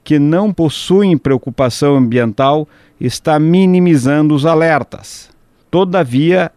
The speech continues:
as perdas econômicas provocadas pelas catástrofes ambientais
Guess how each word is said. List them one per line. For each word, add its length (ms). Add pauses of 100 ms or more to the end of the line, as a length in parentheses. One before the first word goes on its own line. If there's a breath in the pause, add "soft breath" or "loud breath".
as 220
perdas 580
econômicas 840
provocadas 880
pelas 420
catástrofes 1160
ambientais 960